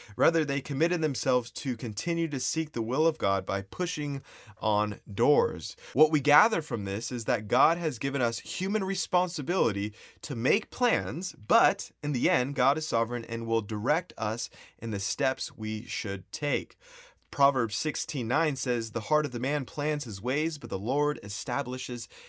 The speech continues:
his steps." Second, God's guidance is done in His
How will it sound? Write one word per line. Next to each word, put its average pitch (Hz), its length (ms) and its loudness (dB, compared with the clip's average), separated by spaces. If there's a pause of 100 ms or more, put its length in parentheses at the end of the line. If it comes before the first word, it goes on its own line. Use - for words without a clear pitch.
(140)
his 117 220 -8
steps." - 1000 -4 (640)
Second, 202 580 0 (500)
God's 135 360 4
guidance 127 840 2
is 120 260 0
done 117 540 2
in 110 120 -6
His 117 220 -6